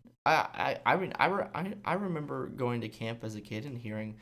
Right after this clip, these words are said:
you know, a bunch of kids. Every single time I see them, I'd be like, <gasps> "Oh, oh my gosh, you,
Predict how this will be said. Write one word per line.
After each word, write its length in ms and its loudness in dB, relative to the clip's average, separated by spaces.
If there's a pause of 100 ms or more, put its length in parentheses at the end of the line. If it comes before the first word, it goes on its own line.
(220)
you 80 -6
know, 160 0
a 100 -4
bunch 240 -2
of 80 -10
kids. 300 -4
Every 200 2
single 240 -2
time 200 -4
I 80 -4
see 120 -4
them, 120 0
I'd 40 -8
be 60 -2
like, 240 0
<gasps> 100 -16
"Oh, 380 -4 (640)
oh 140 -8
my 120 -10
gosh, 120 -8 (720)
you, 140 -8